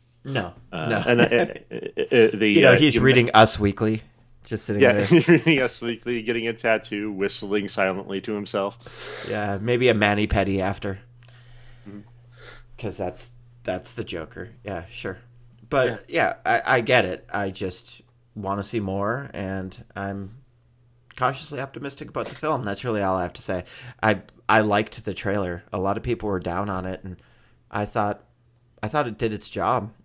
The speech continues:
Speaker 1: It didn't do its job like what we're gonna talk about now, which is Ten Cloverfield Lane, which is one of the best trailers I've seen in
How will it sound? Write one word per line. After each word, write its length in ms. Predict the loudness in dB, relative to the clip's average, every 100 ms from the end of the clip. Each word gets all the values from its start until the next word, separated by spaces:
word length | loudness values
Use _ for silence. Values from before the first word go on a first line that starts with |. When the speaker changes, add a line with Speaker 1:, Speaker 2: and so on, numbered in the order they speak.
| -6
Speaker 1:
It 160 | -6 0
didn't 220 | 0 2
do 140 | 2
its 120 | 2
job 300 | 2 4 4
like 180 | 2 -2
what 160 | -2 -4
we're 60 | -6
gonna 220 | -4 -4
talk 200 | -4 -4
about 200 | -6 -4
now, 300 | -4 -2 -4
which 260 | -6 -8 -8
is 140 | -12 -10
Ten 240 | -8 -8
Cloverfield 640 | -6 -6 -6 -8 -8 -8
Lane, 300 | -8 -10 -12 -20 _ -20 -20 -6
which 240 | -4 0
is 180 | -2 -4
one 300 | -4 4 4
of 140 | 4
the 60 | 0
best 240 | -2 -4
trailers 360 | -6 -8 -6 -8
I've 180 | -8 -10
seen 360 | -12 -12 -12 -14
in 340 | -14 -14 -14